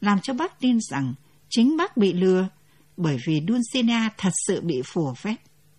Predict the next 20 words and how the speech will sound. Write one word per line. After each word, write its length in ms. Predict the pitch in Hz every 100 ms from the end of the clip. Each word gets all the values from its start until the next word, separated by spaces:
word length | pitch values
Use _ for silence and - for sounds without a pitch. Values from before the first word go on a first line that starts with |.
| _ _ _ _ _ _ _ _ _ _ _ _ _ _ _ _ _ _ _
Nghe 160 | 214 214 -
kể, 140 | 156 127 120 -
cậu 120 | 160
tú 240 | - 208 277
cười 260 | - 147 117
mãi, 360 | 113 139 254 - _ _ _ _ _
trong 220 | 254 240
bụng 260 | 151 135 -
không 220 | - 269
khỏi 240 | 208 143 127
ngạc 220 | 143 127
nhiên, 240 | 196 214 208 - _ _ _ _ -
thấy 240 | 190 220 269 -
Sancho 520 | 233 214 - 214 208 240
lúc 200 | 277 -
khôn 380 | - 240 226 240
lúc 120 | 330
dại, 320 | - 139 139 165 _ _ _ _ _
cũng 180 | 247 294
như 160 | 285